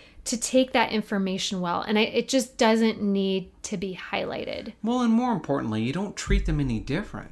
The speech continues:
Speaker 1: No.
Speaker 2: Like, at this stage in their lives, you're doing the same things with them.
Speaker 1: Right.
Speaker 2: Which is encouraging them to move, encouraging
Speaker 1: Exactly.
Speaker 2: them to be involved in sport, encouraging them to do things where their body is in motion,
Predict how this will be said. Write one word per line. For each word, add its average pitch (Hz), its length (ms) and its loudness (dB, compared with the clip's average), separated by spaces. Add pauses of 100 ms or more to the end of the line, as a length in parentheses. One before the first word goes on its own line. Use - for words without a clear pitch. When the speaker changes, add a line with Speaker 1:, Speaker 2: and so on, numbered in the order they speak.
(140)
Speaker 1:
No. 277 320 8
Speaker 2:
Like, 139 280 4 (320)
at 135 260 -6
this 185 220 0
stage 143 520 2
in 113 60 0
their 104 120 0
lives, 113 800 -4
you're 120 140 -6
doing 131 300 2
the 110 100 0
same 135 480 -2
things 110 360 -2
with 98 200 -6
them. - 220 -12 (140)
Speaker 1:
Right. 190 280 -6 (160)
Speaker 2:
Which - 180 -6
is - 280 -6
encouraging 147 760 -2
them 143 220 0
to 117 120 -12
move, 104 560 -4
encouraging 147 640 -2
Speaker 1:
Exactly. 143 120 0
Speaker 2:
them 131 180 -2
to - 120 -8
be 120 120 -2
involved 107 420 0
in 110 120 -2
sport, - 440 -6
encouraging 165 600 -4
them 139 200 0
to 135 160 -12
do 127 300 -4
things 104 520 -4 (500)
where 120 160 -2
their 113 140 2
body 117 500 2
is 110 160 0
in 101 160 -4 (120)
motion, 104 600 -6